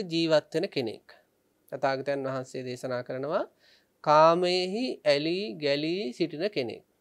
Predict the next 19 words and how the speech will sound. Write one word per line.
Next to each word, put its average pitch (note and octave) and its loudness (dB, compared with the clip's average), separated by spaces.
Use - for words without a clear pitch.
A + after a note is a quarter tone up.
ජයසේන C#3 -4
කුමාරයා A#2+ -8
කියන්නේ. - -18
කාමයෙහි F3+ 6
ඇලී D#3+ 2
ගැලී D3+ -2
සිටිනවා D3 -2
කියන්නේ C#3 -6
පින්වත්නි, C3+ -6
අපි C#3+ -12
හිතමු C3+ -10
අසුචි D3 -12
ගොඩක C3+ -6
පණුවෙක් F3 0
ඉන්නවා. - -16
මේ G3 2
අසුචි F#3+ 2
ගොඩේ F#3+ 2
ඉන G3 0